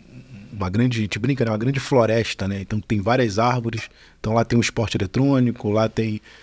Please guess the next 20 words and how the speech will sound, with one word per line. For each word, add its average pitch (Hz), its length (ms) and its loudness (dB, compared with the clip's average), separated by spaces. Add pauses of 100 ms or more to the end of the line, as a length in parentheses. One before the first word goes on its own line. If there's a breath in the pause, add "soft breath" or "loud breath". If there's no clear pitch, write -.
(200 loud breath)
tem 110 140 0
os 110 120 4
jogos 101 540 2
de 95 100 2
apostas, 123 760 0
lá 110 120 2
tem 113 160 -2
os 110 140 2
jogos 110 360 0
de 104 80 -6
desenvolvimento 107 720 0 (220 soft breath)
educacionais, 117 960 -2
então, 165 160 -10 (100)
então 202 220 2
tem, 185 400 2
tem, 165 460 2
tem 143 160 -2
toda 180 360 4
a 151 60 2
galera 127 420 -2